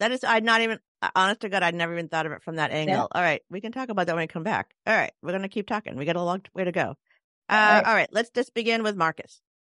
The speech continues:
Speaker 1: <laughs> How do you
Speaker 2: Okay.
Speaker 1: know him? <laughs>
Speaker 2: <laughs> All right.
Speaker 1: How did he bring
Speaker 2: So
Speaker 1: you into the drug world? How did he do this? <laughs>
Speaker 2: One hilarious question. So
Speaker 1: <laughs>
Speaker 2: I, I've actually known Marcus since before he knew cannabis, because I've known him since he was about four years old,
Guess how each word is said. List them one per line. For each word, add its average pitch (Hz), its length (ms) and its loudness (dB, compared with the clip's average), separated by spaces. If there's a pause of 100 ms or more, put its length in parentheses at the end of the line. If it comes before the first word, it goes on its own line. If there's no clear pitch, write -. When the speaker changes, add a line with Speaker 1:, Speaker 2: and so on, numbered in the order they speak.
(160)
Speaker 1:
<laughs> 202 320 -6
How 190 140 4
do 190 80 0
you 185 140 0
Speaker 2:
Okay. 185 80 -2
Speaker 1:
know 185 240 2
him? 170 280 0 (260)
<laughs> - 20 -
Speaker 2:
<laughs> 294 580 2 (1080)
All 262 160 6
right. 214 220 0
Speaker 1:
How 262 80 6
did 285 100 2
he 294 100 4
bring 247 180 4
Speaker 2:
So - 40 4
Speaker 1:
you 240 80 4
into 233 160 -2
the 214 100 2
drug 180 260 0
world? 139 320 -2
How 170 80 -4
did 175 80 -4
he 180 80 -6
do 156 160 -4
this? 127 280 -10 (160)
<laughs> 262 1200 2 (1300)
Speaker 2:
One 269 180 6
hilarious 214 520 2
question. 196 400 0 (180)
So 214 60 -2
Speaker 1:
<laughs> 240 220 6
Speaker 2:
I, 240 280 4 (340)
I've 269 260 6
actually 320 400 2
known 247 260 6
Marcus 220 380 4
since 220 220 -4
before 254 420 2
he 208 180 2
knew 180 160 2
cannabis, 175 560 0
because 196 280 -4
I've 208 160 4
known 247 200 6
him 247 100 2
since 214 200 -6
he 226 80 -6
was 208 120 -4
about 190 300 4
four 202 140 2
years 202 280 0
old, 175 300 4